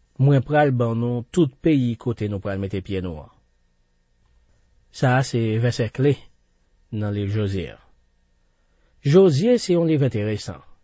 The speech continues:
Yo te entèprete sififikasyon liv sa nan pil fason. Yon nan entèpretasyon yo ki telman popilè se jou si, se konsidere latè pwomiz lan tankou yon deskripsyon syèl la. Bon, nou pa kwè entèpretasyon sa kòrèk.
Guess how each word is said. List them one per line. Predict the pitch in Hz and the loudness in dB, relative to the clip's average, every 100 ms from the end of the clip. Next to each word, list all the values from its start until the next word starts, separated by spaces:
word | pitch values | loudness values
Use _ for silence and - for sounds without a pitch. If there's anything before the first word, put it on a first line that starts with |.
| _ _ _ _ _ _ _ _ | _ _ _ _ _ _ _ _
Yo | 120 | -4
te | - 143 | 0 0
entèprete | 131 131 143 123 151 156 | 2 -2 -2 -2 0 -2
sififikasyon | - 127 131 127 107 165 151 | -2 -4 -2 -4 -2 0 0
liv | 135 127 | 0 -2
sa | 110 107 | -6 -6
nan | 113 107 107 | -6 -6 -8
pil | 104 | -8
fason. | - 120 - 127 92 - _ _ _ _ _ _ _ _ - | -6 -6 -4 -6 -6 -14 _ _ _ _ _ _ _ _ 0
Yon | 123 131 120 | 2 2 2
nan | 123 | -2
entèpretasyon | 117 127 131 123 120 - 127 131 | -2 -2 -2 -2 -4 -2 -2 0
yo | 165 156 | 0 -2
ki | 117 107 104 | -4 -6 -6
telman | - 123 120 | -4 -2 -2
popilè | 117 131 131 123 127 | -2 -2 -2 -2 -2
se | 127 | -2
jou | 113 117 | -4 -4
si, | 170 185 - _ _ | -4 -4 -6 _ _
se | - - | -6 -2
konsidere | 156 - 147 143 160 | -2 -2 -2 0 0
latè | 135 135 | 0 -2
pwomiz | 127 131 117 | -2 -2 0
lan | 139 135 | -2 -2
tankou | 127 151 135 | -4 -2 0
yon | 123 117 | 0 2
deskripsyon | 127 - 143 127 143 131 | 0 0 -6 -4 -2 -2
syèl | - 92 73 | -4 -10 -10
la. | - _ _ _ _ _ _ _ _ _ - | -16 _ _ _ _ _ _ _ _ _ -10
Bon, | 87 - _ _ _ _ - 156 | -10 -10 _ _ _ _ -16 -8
nou | 170 165 | -2 0
pa | 214 190 | 0 -2
kwè | 170 135 | 0 2
entèpretasyon | 127 113 117 110 - 107 | 2 0 -2 -2 -6 -8
sa | 87 - | -10 -6
kòrèk. | 107 90 73 | -6 -6 -10